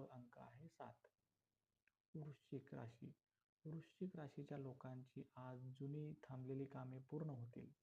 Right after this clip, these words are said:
परंतु आरोग्याकडे लक्ष द्यायचं आहे. कौटुंबिक वातावरणात सौख्य राहील. महाकाळ स्तोत्राचा पाठ करा.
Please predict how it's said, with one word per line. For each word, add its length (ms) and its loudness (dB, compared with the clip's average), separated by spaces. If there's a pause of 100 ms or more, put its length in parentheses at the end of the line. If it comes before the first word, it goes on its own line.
(1000)
परंतु 300 4
आरोग्याकडे 600 6
लक्ष 220 0
द्यायचं 340 2
आहे. 220 0 (480)
कौटुंबिक 520 4
वातावरणात 680 0
सौख्य 440 -4
राहील. 260 0 (920)
महाकाळ 640 0
स्तोत्राचा 540 0
पाठ 280 -2
करा. 280 -6